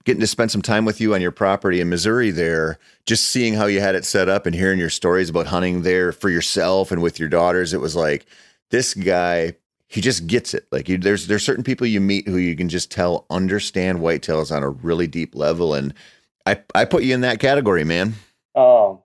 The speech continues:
Speaker 2: I, that's, that's a humbling, humbling statement to hear, I can tell you, especially coming from you, Tony. I really appreciate that.
Speaker 1: Uh, so I wanted to talk to you and wrap up this Rabbits with Antlers month,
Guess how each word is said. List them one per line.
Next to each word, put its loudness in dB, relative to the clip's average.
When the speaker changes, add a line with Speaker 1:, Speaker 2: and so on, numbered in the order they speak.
Speaker 2:
I, -4
that's, 2
that's -2
a -4
humbling, -2
humbling -2
statement -4
to 0
hear, 2
I 6
can -8
tell 2
you, 0
especially -6
coming 0
from -8
you, -4
Tony. 0
I 2
really 2
appreciate -8
that. 2
Speaker 1:
Uh, 0
so 0
I 4
wanted 0
to -2
talk 0
to 0
you 2
and 0
wrap 2
up 0
this 0
Rabbits 2
with 0
Antlers 2
month, -2